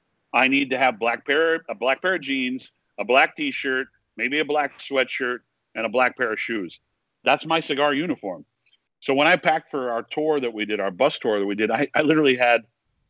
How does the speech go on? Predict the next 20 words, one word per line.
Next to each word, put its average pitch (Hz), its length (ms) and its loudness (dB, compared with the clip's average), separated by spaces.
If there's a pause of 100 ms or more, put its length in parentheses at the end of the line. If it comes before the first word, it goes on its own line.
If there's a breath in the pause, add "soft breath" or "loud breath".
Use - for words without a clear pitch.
(240)
ten 143 320 0
sets - 460 -2
of 117 140 -12
the 117 120 -2
exact 110 420 -4
same 101 220 -6
thing. 98 240 -10 (1080)
And 127 380 0 (680)
that - 140 -14
became 151 360 -2 (100)
my 131 200 2
clothing. 98 680 -2
Like, 98 340 -8 (260)
that 117 140 -10
was 123 140 -12
my, 127 400 0
my 123 160 4
wardrobe. 117 680 0
<laughs> - 320 -4
Like, - 400 0